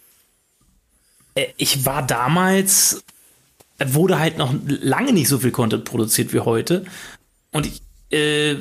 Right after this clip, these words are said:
ich hab zum Beispiel in der, in den ersten drei Jahren hab ich mich zu, hab ich mich zum AdWords-Experten geblockt quasi und gehörte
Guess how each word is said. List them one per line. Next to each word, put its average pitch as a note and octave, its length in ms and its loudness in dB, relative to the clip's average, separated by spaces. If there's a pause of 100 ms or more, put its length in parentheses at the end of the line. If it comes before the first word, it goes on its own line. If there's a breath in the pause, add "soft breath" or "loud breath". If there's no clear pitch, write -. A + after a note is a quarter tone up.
(520)
ich - 180 -2
hab E3 100 -2
zum D#3 140 0
Beispiel D3 960 0
in C#3+ 160 -2
der, C#3+ 260 0
in C3 120 0
den C3 80 -2
ersten D3 360 0
drei C#3+ 300 -2
Jahren C#3 540 -2
hab D3+ 120 0
ich C#3 100 -2
mich C#3 160 -2
zu, C3 440 -2
hab B2 120 0
ich C3 100 -4
mich C#3 140 0
zum B2 220 -2
AdWords-Experten D3 1600 -2
geblockt A#2 520 -2
quasi C3+ 460 0
und C#3 120 0
gehörte C3+ 400 0